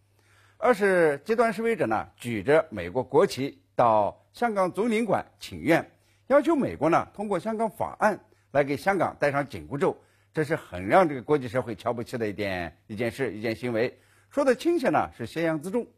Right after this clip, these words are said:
那么说的重一些呢就是卖国、卖主权。没有人呢对卖国者、带路党所同情的。这呢也让国际人士呢进一步的看清了，极端示威者并不是爱香港，而是在祸害香港。在这个祸害国家，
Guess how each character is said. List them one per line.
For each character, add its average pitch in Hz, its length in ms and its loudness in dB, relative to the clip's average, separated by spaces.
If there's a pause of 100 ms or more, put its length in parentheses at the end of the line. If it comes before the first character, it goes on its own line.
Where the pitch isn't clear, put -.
那 98 80 -12
么 104 40 -12
说 135 140 -4
的 143 80 -2
重 311 240 0
一 190 60 2
些 123 100 -2
呢 113 180 0 (220)
就 127 80 -6
是 113 240 -8
卖 208 320 0
国、 - 560 -4
卖 220 160 2
主 87 140 -12
权。 - 340 -6 (400)
没 147 160 2
有 294 140 4
人 160 120 2
呢 117 160 2
对 127 120 -4
卖 165 160 2
国 147 140 2
者、 117 260 -4
带 156 180 8
路 117 160 0
党 92 200 -2 (120)
所 95 220 -8
同 120 180 -6
情 101 140 -6
的。 131 240 0 (500)
这 233 100 2
呢 190 160 4
也 131 120 0
让 131 360 4
国 156 160 -4
际 143 100 -4
人 139 160 -2
士 127 100 -10
呢 101 120 -2
进 196 220 -6
一 147 40 -2
步 117 100 -6
的 107 80 -2
看 180 200 -4
清 226 200 -4
了， 147 180 0 (320)
极 226 140 -4
端 208 160 2
示 208 100 -12
威 220 160 0
者 127 320 -4 (100)
并 254 280 -4
不 101 60 -10
是 92 100 -6
爱 131 160 0
香 120 180 -2
港， 101 240 -4
而 139 140 2
是 123 140 -10
在 107 280 2 (300)
祸 190 260 2
害 131 220 2
香 104 180 -6
港。 98 220 -6 (400)
在 143 140 4
这 123 80 -2
个 117 100 -4
祸 - 260 2
害 113 160 0
国 127 180 -4
家， 196 220 6